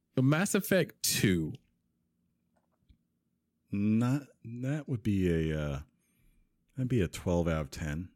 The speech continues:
Speaker 1: You heard it here first.
Speaker 2: <laughs>
Speaker 1: Exceeds expectations.
Speaker 2: I think, um, in retrospect,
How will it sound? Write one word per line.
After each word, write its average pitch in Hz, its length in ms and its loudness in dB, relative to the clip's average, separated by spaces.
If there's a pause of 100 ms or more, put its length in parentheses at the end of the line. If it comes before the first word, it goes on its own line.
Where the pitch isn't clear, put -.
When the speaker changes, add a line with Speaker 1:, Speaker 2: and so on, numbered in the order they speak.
(1800)
Speaker 1:
You 98 160 2
heard 117 180 4
it 110 100 6
here 120 160 6
first. 123 580 2 (380)
Speaker 2:
<laughs> - 380 -12
Speaker 1:
Exceeds 156 640 6
expectations. 143 1300 2 (200)
Speaker 2:
I 110 80 2
think, 147 340 6
um, 98 580 6 (1120)
in 110 160 4
retrospect, 92 680 0